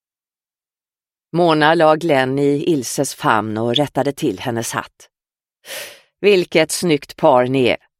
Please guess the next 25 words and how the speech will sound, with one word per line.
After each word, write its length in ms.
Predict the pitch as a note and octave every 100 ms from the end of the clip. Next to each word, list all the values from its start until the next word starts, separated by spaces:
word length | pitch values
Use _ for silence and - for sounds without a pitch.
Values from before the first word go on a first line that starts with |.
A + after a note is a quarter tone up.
| _ _ _ _ _ - -
Ska 200 | - D#3
vi 100 | D3+
gå 180 | D3+ D3
och 100 | D#3
se 260 | - C#3+
hur 140 | C3 C#3+
det 80 |
går 280 | C#3+ C3+ B2+
för 140 | C#3 D#3
de 140 | D3+
andra?" 380 | C#3+ B2 A#2 E3+ _ _ _ _ _ _ _ _
"Ja! 380 | C#4 E4 C#4 - _ _ _ _ _ - -
Är 160 | C#4+
konfettifallet 880 | B3+ C4+ - C#4 - A#3 A#3+ A3 -
klart? 440 | - G#3+ A#3 - - _ - - -
Farbror 300 | B3+ A3 B3+
Fabian 520 | - A#3 G3+ A3+ C4+
sa 360 | - C4 A3 A3
att 200 | G#3+ -
det 120 | A#3
var 220 | G#3+ G#3
som 200 | - A3+
en 160 | A#3 A#3
magisk 540 | G#3 G3+ F#3+ G#3+ -
snöstorm", 1080 | - B3 C#4+ C4 F3+ - - C#4 G#3+ E3+